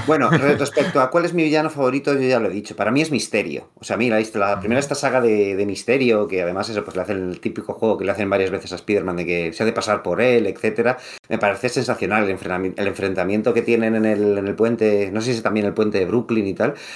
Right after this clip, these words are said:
Speaker 1: me parece guay, y los poderes que parece tener, que claro, luego no son, ¿no? Pues me, me parecen súper chulos. Luego lo que pasa es que, claro, después ese personaje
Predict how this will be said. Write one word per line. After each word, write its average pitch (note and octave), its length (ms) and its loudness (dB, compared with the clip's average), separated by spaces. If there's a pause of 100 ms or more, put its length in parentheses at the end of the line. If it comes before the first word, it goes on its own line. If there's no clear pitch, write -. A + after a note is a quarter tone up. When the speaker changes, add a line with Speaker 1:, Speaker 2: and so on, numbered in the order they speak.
(140)
Speaker 1:
me G#2+ 180 2
parece G2+ 380 2
guay, B2 380 4
y C3 80 2
los A2 180 0
poderes C3 400 2
que D3+ 120 2
parece C#3 380 0
tener, C#3 400 0
que G#2+ 140 -4
claro, D3 280 2
luego C3+ 260 4
no A#2 120 0
son, A#2+ 420 2
¿no? C3+ 200 -2 (280)
Pues B2 140 0
me, G2+ 400 0
me F#2+ 160 -4
parecen G#2+ 260 0
súper A2+ 260 0
chulos. G#2 300 0
Luego A#2+ 180 4
lo D3+ 80 4
que D3+ 60 -4
pasa D3 100 4
es D3+ 80 -2
que, F3+ 140 0
claro, C3+ 240 4
después A#2 440 -2
ese C#3 160 -6
personaje C#3+ 640 -2